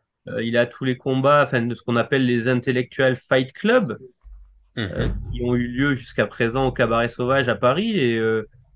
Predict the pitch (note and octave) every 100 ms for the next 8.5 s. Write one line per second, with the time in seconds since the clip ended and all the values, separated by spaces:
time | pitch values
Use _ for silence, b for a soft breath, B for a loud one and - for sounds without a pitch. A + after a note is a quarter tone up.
0 | _ - A2+ A2 B2 - A#2 C#3+ C#3+ B2+
1 | A#2+ - - G#3 B2+ B2+ A#2 B2 A#2+ -
2 | C#3+ C#3 F#3+ A3+ - - B2 C3+ D3 A#2
3 | A2 A2 A2 A2 A2 A2 A#2+ A#2+ G#2+ G2+
4 | F2 - - _ _ _ - G#2 A2+ A#2
5 | G#2+ A2+ D3 G3 - _ _ _ - -
6 | A#2 C3+ A#3 - _ _ _ - A#2 A#2
7 | A#2 A#2 B2 - D3 - - A2+ B2 A#2
8 | A2 G#2+ G#2+ G#2+ A#2